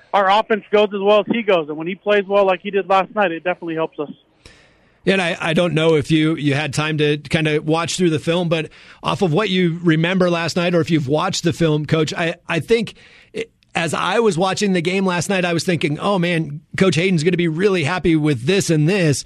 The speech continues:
Speaker 2: but there were definitely some things that you're probably really not happy with at all. What, what things are you really looking at to work on this next season as you guys go up against, uh, Greeley West?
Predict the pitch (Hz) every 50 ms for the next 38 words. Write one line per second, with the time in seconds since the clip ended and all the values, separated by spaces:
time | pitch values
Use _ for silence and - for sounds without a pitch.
0 | - - - - - - 160 165 175 175 170 147 180 220 233 220 214 208 165 143
1 | 190 202 151 202 190 175 160 - 170 160 147 - 175 175 165 135 117 170 165 165
2 | 143 156 151 - - 165 185 185 170 151 135 135 143 165 196 185 175 165 160 160
3 | 160 156 127 151 165 170 175 156 151 156 147 113 151 143 156 170 160 147 139 156
4 | 170 - - - - - - - - - _ _ - 139 160 190 185 - 214 202
5 | 180 131 165 160 156 156 180 190 185 175 170 170 165 160 151 147 160 - - 165
6 | 151 147 147 - 147 143 135 156 165 156 - 151 147 147 143 139 131 - 147 151
7 | 143 - - - 151 160 135 143 139 135 131 120 131 147 143 139 120 - - 143
8 | 139 143 135 - 147 127 135 131 123 - - - 139 127 120 117 135 143 131 127
9 | 127 131 123 - - - -